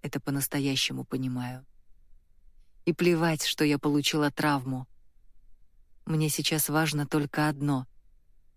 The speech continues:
Если мы не придумаем, как Вайру изловить, она умрет.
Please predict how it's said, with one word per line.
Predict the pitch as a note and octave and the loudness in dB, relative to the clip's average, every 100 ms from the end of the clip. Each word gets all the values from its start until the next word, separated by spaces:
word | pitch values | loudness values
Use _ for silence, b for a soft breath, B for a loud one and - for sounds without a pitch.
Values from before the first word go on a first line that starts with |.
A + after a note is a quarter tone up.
| - - - - | -20 -20 -20 -12
Если | - D#3 F3 - E3+ | -4 0 0 2 2
мы | E3 | 2
не | D#3+ | 0
придумаем, | D#3 D#3+ D#3 D#3+ C#3 C3+ C3+ - | 0 -2 0 0 0 -2 -4 -4
как | - D#3 - | -2 -2 -2
Вайру | C3+ D3+ D3+ C3+ - | -2 0 0 0 -2
изловить, | D3+ C3+ C#3 C#3 D#3+ D#3+ - - - - - - - - | -2 0 0 2 0 -2 -6 -18 -20 -20 -20 -20 -16 -6
она | D3 C#3+ | -2 0
умрет. | C#3 C3+ B2+ B2 | 0 -2 -4 -8